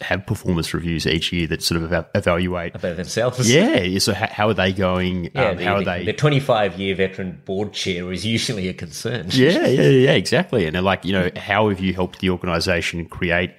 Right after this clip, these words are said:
Speaker 1: uh, achieve its vision or purpose?
Speaker 2: Mm.
Speaker 1: And how have you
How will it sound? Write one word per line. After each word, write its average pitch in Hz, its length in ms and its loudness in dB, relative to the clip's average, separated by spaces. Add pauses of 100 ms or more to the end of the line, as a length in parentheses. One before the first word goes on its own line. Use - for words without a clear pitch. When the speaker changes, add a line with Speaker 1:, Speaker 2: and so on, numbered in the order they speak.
(120)
Speaker 1:
uh, 78 160 0
achieve 95 360 0
its - 180 -6
vision 82 400 -2
or 78 100 -4
purpose? - 420 -2
Speaker 2:
Mm. - 20 -2
Speaker 1:
And 78 140 -2
how 87 240 2
have - 80 -10
you 80 220 -4